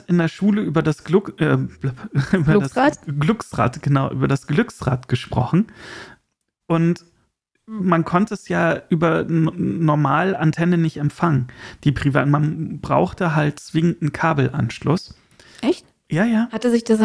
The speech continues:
Speaker 2: irgendwann noch mal geändert?
Speaker 1: Ja, ja, das hat sich dann, aber damals, ja, f-, Mitte, Ende der achtziger.
Speaker 2: Ich wollte grad sagen, weil wir hatten nämlich kein, äh,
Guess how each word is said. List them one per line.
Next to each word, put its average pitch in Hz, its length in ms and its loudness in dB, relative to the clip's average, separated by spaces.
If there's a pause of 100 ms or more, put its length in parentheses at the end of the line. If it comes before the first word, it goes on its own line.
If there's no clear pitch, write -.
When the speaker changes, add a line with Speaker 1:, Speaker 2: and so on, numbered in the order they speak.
(140)
Speaker 2:
irgendwann 240 320 4
noch 226 140 -2
mal 196 160 2
geändert? 277 580 2
Speaker 1:
Ja, 139 180 -2
ja, 131 220 2
das 131 180 -4
hat 135 140 -2
sich 131 160 -6
dann, 135 380 0
aber 139 260 2
damals, 156 840 0
ja, 143 280 0
f-, 131 320 -6
Mitte, 151 880 2
Ende 160 240 2
der 143 200 0
achtziger. 151 640 0 (280)
Speaker 2:
Ich - 100 -10
wollte 220 160 4
grad 214 100 4
sagen, 277 160 4
weil 214 120 4
wir 233 180 2
hatten 277 160 0
nämlich 240 340 4
kein, 247 460 4
äh, 196 380 4